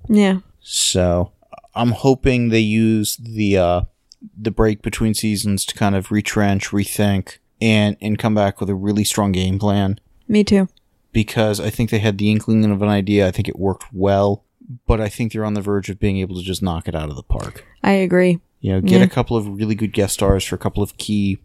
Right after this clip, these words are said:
Speaker 2: characters here and there, tell a strong arc, continue with the good, good technical work and stuff.
Speaker 1: Well, and
Speaker 2: You're set.
Speaker 1: capitalize on the, uh,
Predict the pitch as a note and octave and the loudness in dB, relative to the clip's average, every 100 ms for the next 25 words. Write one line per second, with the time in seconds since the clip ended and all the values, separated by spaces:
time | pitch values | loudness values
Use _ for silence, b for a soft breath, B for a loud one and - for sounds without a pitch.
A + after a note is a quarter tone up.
0 | _ - F#2+ F#2 G2+ - F#2 F#2+ F2 F2+ | _ 0 0 0 -4 -4 -2 0 0 0
1 | C3+ C3 A#2 A#2 _ _ - G2+ F#2 - | 0 2 0 0 _ _ -4 -2 -2 -4
2 | F#2+ F2+ - A#2+ A#2 A2+ - _ - F#2+ | -4 -4 2 4 4 2 -6 _ -6 -4
3 | G2 F#2+ F2+ F2+ F2 F#2 F2 _ - E2+ | 0 0 -2 -4 -2 -2 -4 _ -8 -6
4 | - - G2+ A#2+ - G#2+ G2 G2+ - G#2+ | -6 -6 -2 -2 0 0 2 0 -2 -4
5 | - - - - _ C#4+ D#4+ D#4+ - C#4+ | 0 0 0 -4 _ 2 2 2 -2 -2
6 | C#4 C4 - E2 D#2+ - - A3 C4 D#4+ | 0 0 0 0 -2 -8 -12 -2 0 0
7 | E4 F4 C#4+ A#3+ A#3+ - A#3+ A#3 A3+ A3 | 0 -2 0 0 0 0 2 2 0 0
8 | A3+ A3 A3+ G#3+ | 0 2 2 0